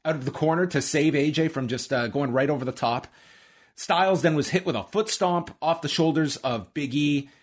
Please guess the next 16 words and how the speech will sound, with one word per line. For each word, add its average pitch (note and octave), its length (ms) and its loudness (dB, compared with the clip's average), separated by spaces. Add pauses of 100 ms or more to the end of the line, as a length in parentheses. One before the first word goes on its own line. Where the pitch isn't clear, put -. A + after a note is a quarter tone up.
(160)
Lashley E3+ 460 0
is D#3+ 160 2
in E3 120 2
there D#3 120 4
for C#3+ 160 -4
the C#3+ 80 0
save. C#3+ 540 0 (360)
Uh, G#2+ 200 -6
Omos F3 480 2
was C3+ 120 -4
getting D3 240 0
involved C3 380 0
here C3 160 0
as B2 160 -2
well, B2+ 240 2
including, A2+ 540 -4